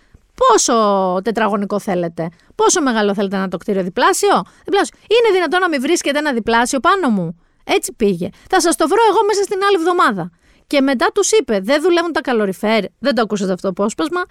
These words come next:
δεν σας το βάλω, «Πόσα, πόσα air condition θέλετε, πόσα;» Που του λέγανε οι άλλοι, «Πρέπει να το δούμε, πες εκεί πέρα δέκα,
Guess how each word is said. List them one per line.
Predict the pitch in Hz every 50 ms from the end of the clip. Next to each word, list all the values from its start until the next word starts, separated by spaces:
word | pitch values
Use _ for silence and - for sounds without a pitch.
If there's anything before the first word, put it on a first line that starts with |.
| _ _
δεν | 240 262 240 214
σας | 208 214 180
το | - 202
βάλω, | 190 226 262 320 370 427 - - - - - - -
«Πόσα, | - 466 539 508 - 427 415 359 - -
πόσα | - 466 508 - - 508
air | 480 - 453
condition | 440 392 392 466 427 - 415 392 339
θέλετε, | - 415 427 403 285 220 262
πόσα;» | 226 - 392 370 - - 208 156 170 - _ _ _ _ _ _
Που | - 370 381
του | - -
λέγανε | 349 349 370 370 440 427 370 285
οι | 285
άλλοι, | 302 339 359 359 359 349 _
«Πρέπει | - 370 381 - 381
να | 370 359
το | 262 277 247
δούμε, | 220 269 311 359 359 - _
πες | - 554 554 - -
εκεί | 392 254 - 247
πέρα | - 403 427 440 359 339 494 480
δέκα, | 247 - -